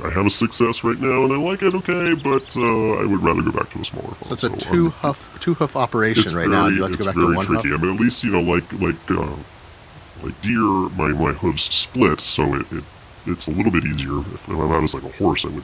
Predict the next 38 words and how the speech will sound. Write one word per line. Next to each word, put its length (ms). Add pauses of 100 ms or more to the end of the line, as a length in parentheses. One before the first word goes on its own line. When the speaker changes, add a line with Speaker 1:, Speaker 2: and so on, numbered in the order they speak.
Speaker 1:
there 100
would 1000
be 80
no 160
way. 200 (540)
But, 280
um, 260 (320)
so 180
no, 160
a, 280
a 20
smaller 320
phone 240
is 60
definitely 320
for 200
me. 80 (720)
But, 220
but 160
of 100
course, 300
but 120
of 100
course, 240
you 80
know, 160
it, 240
it 120
will 140
be, 180 (280)
it 20
will 220
be 220
the, 100
the 260
most 180
immediate 400
failure 280